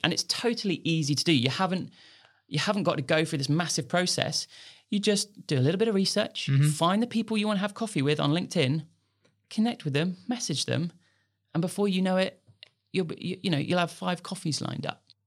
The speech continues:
Speaker 2: If they wanted to, for example, I'm just gonna use this as an example.
Speaker 1: Okay.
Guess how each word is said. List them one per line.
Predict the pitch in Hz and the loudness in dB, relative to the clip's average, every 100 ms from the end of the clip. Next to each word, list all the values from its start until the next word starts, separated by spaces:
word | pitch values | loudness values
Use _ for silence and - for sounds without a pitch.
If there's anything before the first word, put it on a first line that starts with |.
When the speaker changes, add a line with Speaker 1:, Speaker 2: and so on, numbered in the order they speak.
| _ | _
Speaker 2:
If | - | -2
they | 349 | 2
wanted | 294 302 285 | 6 6 4
to, | - | 0
for | |
example, | 151 139 90 - | -2 0 -4 -2
I'm | 170 | 2
just | 185 196 | 4 4
gonna | 202 | 4
use | 185 185 165 | 6 6 4
this | 147 | 2
as | 139 | 4
an | 135 | 4
example. | 131 123 117 113 117 | 6 4 2 -2 -2
Speaker 1:
Okay. | 151 147 120 | 0 0 -2